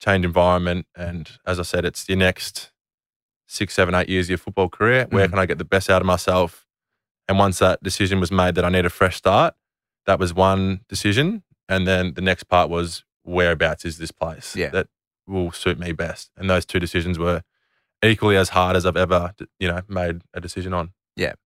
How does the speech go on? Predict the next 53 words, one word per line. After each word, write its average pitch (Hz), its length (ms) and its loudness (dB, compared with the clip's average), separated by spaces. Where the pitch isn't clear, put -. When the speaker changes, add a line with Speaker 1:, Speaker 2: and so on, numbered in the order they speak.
Speaker 1:
There'll 95 180 0
always 98 180 4
be 98 80 0
a 92 60 0
part 95 240 4
of 92 40 0
my 90 140 2
heart 90 180 2
that 73 80 -4
loves 92 240 2
North 92 240 -2
Melbourne. 110 280 0
And 92 180 0
Clarko 107 280 4
was 98 160 4
great 98 220 4
through 110 80 -4
the 95 60 2
whole 101 120 2
process. 101 480 0
He 98 140 0
said 92 240 0
that, 87 200 0
"Mate, 90 220 -4
it's - 160 -6
a 92 40 -4
big 98 160 0
decision. 90 540 0
It's - 300 -4
what 92 220 2
you 95 160 2
need, 95 340 4
what 92 200 0
the 90 60 -10
club 92 220 2
needs. 90 500 0
It's - 140 -8
a 90 60 -4
business. 90 640 -4
It's - 200 -6
fine. 90 260 2
Like, 85 220 0
you 98 180 -6
go 87 160 4
do 87 160 0
what 85 80 2
you 85 80 -2
need 85 120 0
to 85 100 -2
do. 85 260 0
The 92 80 -8
club 90 240 2
will 85 240 -2